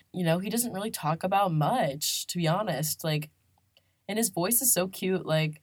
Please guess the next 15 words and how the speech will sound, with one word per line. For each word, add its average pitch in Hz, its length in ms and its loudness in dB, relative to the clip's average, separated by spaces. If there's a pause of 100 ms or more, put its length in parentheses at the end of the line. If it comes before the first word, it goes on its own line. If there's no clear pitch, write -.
I 170 120 4
just 185 160 -2
love 170 140 2
that 160 120 -2
little 175 160 -4
high-pitched 165 560 -6
voice 160 300 0
that 160 80 -2
he 156 100 -4
has, 147 460 0
that 151 80 -2
little 156 160 0
Canadian 151 360 0
accent. 139 540 -4
Like, 120 320 -6